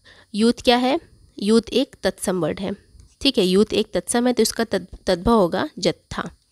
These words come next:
ठीक है। गायक एक तत्सम शब्द है, तो इसका तद्भव होगा गवैया। कृष्ण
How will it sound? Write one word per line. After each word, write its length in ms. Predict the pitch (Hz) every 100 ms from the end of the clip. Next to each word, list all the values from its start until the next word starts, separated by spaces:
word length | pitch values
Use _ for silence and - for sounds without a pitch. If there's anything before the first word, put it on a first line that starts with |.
| _ _ _ - - -
ठीक 180 | -
है। 160 | 196 196 -
गायक 380 | 196 180 226 262 -
एक 200 | 220 -
तत्सम 320 | 202 - 262
शब्द 260 | 254 247 240
है, 180 | 254 262 -
तो 60 |
इसका 240 | 202 - 240
तद्भव 400 | 220 180 220 202
होगा 320 | 180 185 285 -
गवैया। 560 | - 180 180 175 180 180 - - - _ _ _ _ - - _ -
कृष्ण 340 | 262 - 277